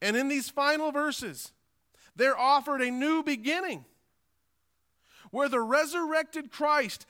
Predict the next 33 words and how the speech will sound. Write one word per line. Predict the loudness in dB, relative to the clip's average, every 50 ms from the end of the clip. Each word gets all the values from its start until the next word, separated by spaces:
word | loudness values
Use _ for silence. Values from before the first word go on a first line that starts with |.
| -14 -6 -4
appears | -4 -4 -4 -4 -2 0 0 2 2 0 -2 -4 -8
to | -8 -6 -4 -2 -2 -2 -2
them. | -2 -2 -4 -4 -6 -12 -20 _ _ _ _ _ _ _ _ _ _ _ _ _ _ _ _ _ _ _ _ _ _ _ _ _ _ _ _ _ _ _ _ _ _ _ -14
And | -10 -10
he | -10
brings | -8 -8 -8 -6
everything | -4 -6 -6 -6 -8 -10 -10 -10 -12 -10
full | -10 -10 -10 -10
circle. | -10 -16 -18 -20 _ _ _ _ _ _ _ _ _ _ _ _ _ _ _ _ _ _ _ _ _ _
And | -14 -12 -12
he | -10 -8
orients | -6 -4 -4 -2 -2 -4 -4 -6 -8 -10
them | -10 -10 -8 -8
the | -6
right | -6 -4 -4 -6 -6 -8 -10
way. | -12 -12 -12 -14 -18 -20 _ _ _ _ _ _ _ _ _ _ _ _ _ -20 -20 -18 -12
And | -8 -6 -6 -4
now | -2 0 0 0
they | 0 -2 -2 -2
are | -2 -2 -4 -6
locked | -8 -10 -8 -6 -6 -6 -8 -8 -10
and | -10 -10 -8
loaded, | -8 -8 -8 -8 -10 -12 -12 -14 _ _ _ _ -20 _ -14
and | -12 -12 -10 -8
their | -8 -8 -8
job | -6 -6 -6 -4 -4 -6 -6
is | -8 -12 -12 -16
to | -18 -18 -18 -18 -18 -14
wait | -12 -10 -10 -10 -12 -16 -20 -20 _ _ _ _ _ _ _ _ -18
until | -16 -16 -16 -12 -10 -10 -10 -10
the | -10 -14
Spirit | -16 -14 -12 -10 -10 -10 -10 -10 _
comes, | -12 -8 -8 -6 -6 -8 -10 -14 -18 -20 -20